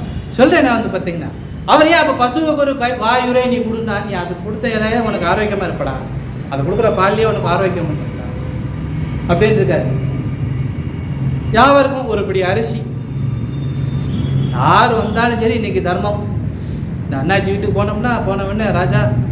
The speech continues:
சாப்பிட்டு தான் போகணும். பிரேசர் அண்ணாச்சி போட்டோம்னா, அந்த அக்கா போனா சாப்பிடாம நம்மளை அனுப்பவே மாட்டாங்க. இன்னைக்கு விருந்தினர் ஃபோன் போட்டா, "வர்றீங்களா?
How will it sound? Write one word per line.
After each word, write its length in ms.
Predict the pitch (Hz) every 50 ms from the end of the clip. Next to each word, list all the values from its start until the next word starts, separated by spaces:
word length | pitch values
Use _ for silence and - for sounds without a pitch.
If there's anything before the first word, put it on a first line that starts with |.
| - - - -
சாப்பிட்டு 460 | - - - 170 196 226 - - 220 -
தான் 180 | 233 226 226
போகணும். 420 | - 180 175 - - 156 151 - - - - - - - - - - - - - - - - - - - - - - - - - - 160 143 - - - - - - - - - - - - - - - - - - - - - - - - - - - - - - - - -
பிரேசர் 360 | 170 190 214 220 214 214 202
அண்ணாச்சி 300 | 202 202 196 185 190 208 -
போட்டோம்னா, 420 | 220 226 226 233 - 240 240 262 247 220
அந்த 160 | 208 190 190
அக்கா 240 | 175 175 - 220 214
போனா 240 | 208 214 214 226 262
சாப்பிடாம 640 | 240 - - - 165 196 202 208 220 226 226 233 220
நம்மளை 200 | 202 190 175 170
அனுப்பவே 340 | 175 175 - - 214 214
மாட்டாங்க. 320 | 202 - - 156 185 143 - - - - - - - - - - - - - - - -
இன்னைக்கு 260 | - 196 208 214 214
விருந்தினர் 380 | 254 262 254 262 262 254 254
ஃபோன் 160 | 247 262 277 262
போட்டா, 220 | 269 254 254 254 240 226
"வர்றீங்களா? 380 | 233 233 262 254 240 226 240